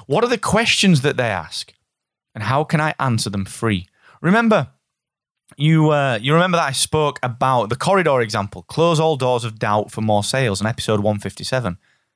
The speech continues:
Your content calendar is the tool that you use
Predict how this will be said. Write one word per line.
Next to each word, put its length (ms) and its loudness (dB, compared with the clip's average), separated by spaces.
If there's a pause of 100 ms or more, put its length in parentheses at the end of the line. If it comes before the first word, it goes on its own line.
(840)
Your 140 -4
content 460 0
calendar 360 -2
is 160 -4
the 80 -6
tool 360 2
that 160 -2
you 80 2
use 600 0